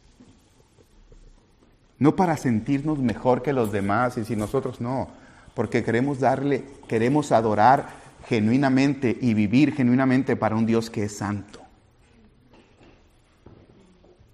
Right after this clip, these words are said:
No quiero que usted piense, "Es que allí, pues es que en la iglesia ahí, y es que como ellos son graduados de fundamentos y allá en fundamentos", no,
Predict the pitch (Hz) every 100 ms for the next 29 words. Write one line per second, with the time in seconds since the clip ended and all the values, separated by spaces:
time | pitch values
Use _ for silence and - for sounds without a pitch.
0 | - 127 139 - 175 170 165 131 151 147
1 | 156 160 151 131 170 196 - 185 156 -
2 | 120 110 139 175 160 - - 156 202 190
3 | 233 226 226 190 202 190 170 - - -
4 | 156 190 226 208 185 156 170 214 196 190
5 | 190 180 160 180 185 160 - 143 131 143
6 | 156 151 123 113 131 214 233 220 190 190
7 | 185 - - 233 220